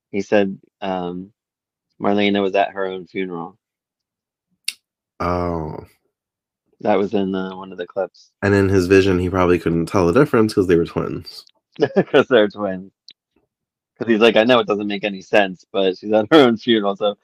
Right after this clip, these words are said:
Speaker 1: I think he was even questioning his visions. He was like, "I don't know what that
Speaker 2: <laughs>
Speaker 1: means."
Speaker 2: But Marlena sees, sees Gene, and his demeanor was more of the Gene that I know.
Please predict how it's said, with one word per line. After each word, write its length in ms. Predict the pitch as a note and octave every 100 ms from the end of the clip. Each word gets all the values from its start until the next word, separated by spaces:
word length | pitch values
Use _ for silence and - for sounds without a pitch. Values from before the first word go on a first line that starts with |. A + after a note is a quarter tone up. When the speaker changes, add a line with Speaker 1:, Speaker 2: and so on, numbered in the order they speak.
| _ -
Speaker 1:
I 80 |
think 180 | - C3
he 120 | C3
was 140 | A#2 A2+
even 200 | A2 G#2+
questioning 460 | A#2 A2 G#2 G#2 G#2
his 140 | A#2
visions. 400 | A#2 A2 B2 G#2
He 100 | G#2
was 140 | G2+ G#2
like, 260 | G2 F#2
"I 100 | G#2 G2+
don't 180 | G2 -
know 60 | F#2+
what 100 | -
that 180 | F2 -
Speaker 2:
<laughs> 40 |
Speaker 1:
means." 120 | - _ _ _ - - - - - _ _ _ -
Speaker 2:
But 160 | B2
Marlena 420 | A#2 A#2+ A#2+ B2+ B2+
sees, 400 | C#3 B2 A2+ -
sees 240 | A#2 G#2+
Gene, 340 | F#2+ F#2 F#2 - - -
and 120 | C3
his 160 | D#3+ F#3
demeanor 800 | F#3+ F3+ C#3+ A2 A2 B2+ D3 C#3
was 260 | A2+ G2+
more 380 | G#2 G#2 G#2 G#2+
of 320 | A2 - F#2+
the 80 | F#2+
Gene 280 | F#2+ F#2 F2
that 80 | E2+
I 160 | D2+ D2
know. 280 | A#1+ -